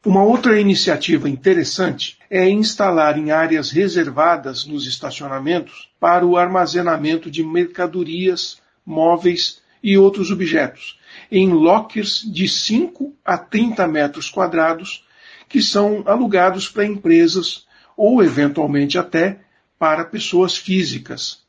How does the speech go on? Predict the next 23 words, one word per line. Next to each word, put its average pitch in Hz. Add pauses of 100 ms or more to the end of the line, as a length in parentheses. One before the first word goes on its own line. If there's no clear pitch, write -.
(140)
Eles 180
também 196
estão 190
estudando 175
a 170
possibilidade 156
de 156
mini 220
centros 180
de 160
distribuição 165 (180)
locados 180
para 170
empresas 143
de 160
logística, 165 (400)
que 214
possam 202
ter 185
hubs 180
espalhados 180
na 160
cidade 135